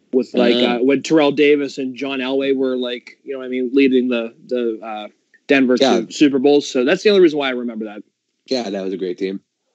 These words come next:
Speaker 1: They were. Back-to-back Super Bowls.
Speaker 2: <clears throat> As we meet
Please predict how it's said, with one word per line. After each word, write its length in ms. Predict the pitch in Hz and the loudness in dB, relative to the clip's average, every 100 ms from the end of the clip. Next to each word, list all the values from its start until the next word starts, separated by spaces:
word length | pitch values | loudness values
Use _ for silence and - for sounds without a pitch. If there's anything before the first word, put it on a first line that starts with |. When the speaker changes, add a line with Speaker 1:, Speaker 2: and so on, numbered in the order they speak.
| _ _ _ _ _ _ | _ _ _ _ _ _
Speaker 1:
They 100 | - | 0
were. 220 | 180 320 - _ _ _ - | 0 0 -6 _ _ _ -2
Back-to-back 420 | 180 170 190 180 | -2 0 -4 -4
Super 220 | 240 226 | -4 -4
Bowls. 260 | 160 131 - - - - | -2 -4 -6 -14 -14 -8
Speaker 2:
<clears throat> 300 | - - - | -6 -4 0
As 180 | 139 127 | 2 4
we 100 | 143 | 6
meet 280 | 151 147 | 6 4